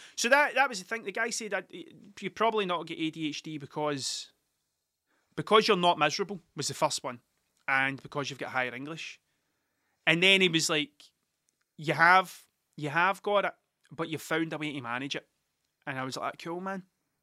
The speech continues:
And that was it. But I don't, th-, I don't feel, I'm just, I, hon-, honestly, I'm just thankful that it's not an issue. I'm not, I'm just thankful that it's not an issue, because if I wa-,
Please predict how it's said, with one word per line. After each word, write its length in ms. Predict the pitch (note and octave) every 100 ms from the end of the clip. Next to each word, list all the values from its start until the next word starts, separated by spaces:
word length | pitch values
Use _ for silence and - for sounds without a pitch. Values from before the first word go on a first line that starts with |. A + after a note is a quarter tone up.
| -
And 120 | C#3
that 100 | D3+
was 120 | C3
it. 180 | D#3+ -
But 160 | - D#3+
I 80 | E3+
don't, 200 | G3 A3
th-, 300 | G3 - - E3
I 60 |
don't 240 | E3 G#3+ -
feel, 400 | A3 G#3+ F#3 C3 _ _ _ _ _ _ _ _ _ _ _ _ _ _ _ _ _ E3+
I'm 140 | F#3
just, 360 | F#3+ A3+ - - F3
I, 200 | G3+ -
hon-, 320 | F#3+ A3 A#3+ A3+
honestly, 500 | A3 B3 - C4 A#3+ E3
I'm 160 | E3
just 280 | D3+ F#3+ -
thankful 460 | F3 E3+ - E3 C#3+
that 140 | C#3+
it's 180 | C#3 -
not 280 | C#3 D3 D#3
an 80 | E3
issue. 400 | D#3+ - E3 C3 _ _ _ _ _ _ _ _ -
I'm 140 | C#3+
not, 160 | D3 -
I'm 120 | C3+
just 240 | C#3 D#3+ -
thankful 520 | D3+ D3+ - D3+ C3
that 140 | C3
it's 160 | B2 -
not 220 | C3+ -
an 60 | C#3+
issue, 340 | C#3 - C#3
because 320 | B2 - C3
if 100 | C3+
I 200 | E3 F3+ F3+
wa-, 280 | C#3+ D3+